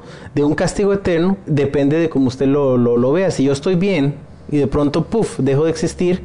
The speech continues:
ya no me duele nada, no siento nada, para mí no es un castigo. Tal vez el, el instante en que me castigaron se fe-, sintió feillo,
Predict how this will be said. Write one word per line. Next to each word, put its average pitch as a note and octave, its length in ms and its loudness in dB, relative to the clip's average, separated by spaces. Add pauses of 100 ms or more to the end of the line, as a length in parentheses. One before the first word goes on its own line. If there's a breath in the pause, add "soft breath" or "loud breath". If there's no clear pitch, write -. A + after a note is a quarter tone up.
(120)
ya C#3 200 0
no D3 100 0
me C#3+ 100 2
duele C#3 220 2
nada, C#3 200 0
no D#3 120 0
siento C#3+ 280 0
nada, D3 240 0
para D#3+ 200 -2
mí C#3+ 120 2
no D3+ 120 0
es D3 100 -2
un D#3+ 60 -2
castigo. C#3 540 0
Tal C3 140 0
vez D3 160 2
el, F#3 280 0
el C#3+ 240 2
instante E3+ 560 -2
en A#3 80 0
que G#3 140 -2
me C3+ 140 2
castigaron C3+ 600 0
se D#3+ 140 0
fe-, B2+ 160 0
sintió B2 320 0
feillo, D3+ 460 0